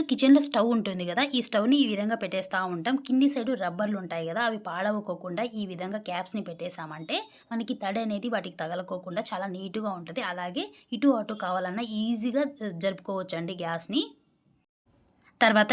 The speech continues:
ఇదే క్యాప్స్ని ఇలా కాకోకుండా రివర్స్లో తిప్పి పెట్టేసుకో-, పెట్టేసామంటే కొంచెం మనకి హైట్ కావాలన్నప్పుడు స్టవ్ కొంచెం హైట్గా కనిపిస్తది అనమాట. ఈ విధంగా బోర్లా పెట్టేసామంటే క్యాప్ని, మనకి కొంచెం స్టవ్ అనేది హైట్ కూడా పెరుగుతుంది. ఇలా మంచిగా పడేసే వాటినన్నిటిని రీయూజ్ చేసుకోవచ్చు.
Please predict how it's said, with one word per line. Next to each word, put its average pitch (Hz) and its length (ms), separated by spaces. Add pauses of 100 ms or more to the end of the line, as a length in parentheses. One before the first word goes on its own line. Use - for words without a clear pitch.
ఇదే 214 260
క్యాప్స్ని 247 460
ఇలా 202 240
కాకోకుండా 202 600
రివర్స్లో 214 520
తిప్పి 233 320
పెట్టేసుకో-, 190 580
పెట్టేసామంటే 180 680
కొంచెం 240 320
మనకి 208 360
హైట్ 247 320
కావాలన్నప్పుడు 185 600
స్టవ్ 196 400
కొంచెం 214 260
హైట్గా 202 400
కనిపిస్తది 180 480
అనమాట. 165 320 (160)
ఈ 208 100
విధంగా 175 320
బోర్లా 180 340
పెట్టేసామంటే 165 600
క్యాప్ని, 170 420 (340)
మనకి 233 220
కొంచెం 233 320
స్టవ్ 220 280
అనేది 208 280
హైట్ 196 280
కూడా 220 180
పెరుగుతుంది. 170 400 (720)
ఇలా 262 180
మంచిగా 214 540
పడేసే 220 380
వాటినన్నిటిని 170 560
రీయూజ్ 196 340
చేసుకోవచ్చు. 165 600